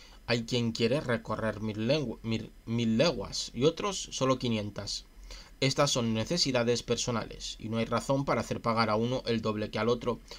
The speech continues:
solo porque sea dos veces más intensa su necesidad. Estos son fenómenos que se observan todavía hoy en nuestras sociedades individualistas.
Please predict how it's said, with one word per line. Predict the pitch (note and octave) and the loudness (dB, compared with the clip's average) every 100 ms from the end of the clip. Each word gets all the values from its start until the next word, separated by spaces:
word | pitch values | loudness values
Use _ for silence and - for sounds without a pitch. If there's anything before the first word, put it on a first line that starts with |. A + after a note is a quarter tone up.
| - | -16
solo | - F#3 F#3 | 0 2 4
porque | D#3 B2+ | 2 2
sea | A#2 C3+ B2 | 2 2 4
dos | A#2 | 2
veces | A2 A#2 A#2 | 2 0 0
más | A2+ A2 | 0 0
intensa | A#2+ A2+ B2 C#3 | 0 0 0 2
su | B2 | 0
necesidad. | B2 A2+ A2 - A2+ - - - - - - - | -2 -2 -2 -4 -4 -8 -16 -20 -18 -18 -8 -2
Estos | F#3 E3+ | 0 2
son | F3+ | 2
fenómenos | D3+ A#2+ B2 B2+ B2+ | 2 0 2 0 0
que | B2 | -2
se | A2+ | -4
observan | G#2 B2 A#2 A#2 | -2 0 2 2
todavía | A#2 G#2+ G#2+ A2 | 0 0 2 2
hoy | G#2+ C3 - | 4 4 2
en | A#2 | 0
nuestras | A#2 G#2+ A2+ | 0 0 -2
sociedades | - - G#2+ A#2 C#3 D3 | -4 -4 -2 0 0 -2
individualistas. | C#3 C3 B2+ A2+ - - - - | -2 0 0 -2 -6 -10 -10 -8